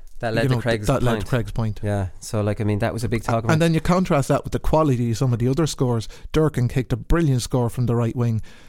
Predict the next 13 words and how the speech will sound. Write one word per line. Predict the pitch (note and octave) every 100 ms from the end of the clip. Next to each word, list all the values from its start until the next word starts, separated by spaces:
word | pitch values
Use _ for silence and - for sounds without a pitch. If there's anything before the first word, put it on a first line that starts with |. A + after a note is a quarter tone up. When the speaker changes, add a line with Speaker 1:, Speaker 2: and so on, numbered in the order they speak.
| -
Speaker 2:
Boland | - D3+ D3 B2+ A#2+
kicked | - A#2+ - -
a | A#2+
couple | - C#3 A#2+
of | B2+
brilliant | C3 A#2+ A#2 -
scores. | B2+ A#2 A2 G#2 - - - - -
Um, | C3 A#2+ A2 G#2+ - - -
and | C#3+
then | C3+
for | A#2+ C3+
Roscommon, | C3 - D#3+ D3+ B2 -
Cox, | - D3 B2 - -